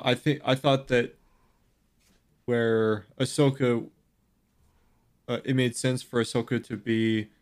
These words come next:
like, a, a point of interest to direct the Mandalorian to the right people. It was outside of my expectation that Ahsoka was the, the people, like, the end goal for this.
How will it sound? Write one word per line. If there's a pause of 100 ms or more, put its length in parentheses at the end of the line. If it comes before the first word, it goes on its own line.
(560)
like,
a, (120)
a
point
of
interest (160)
to (320)
direct (760)
the
Mandalorian
to
the
right
people. (280)
It
was
outside
of
my
expectation
that
Ahsoka
was (760)
the,
the
people, (580)
like,
the
end
goal
for
this.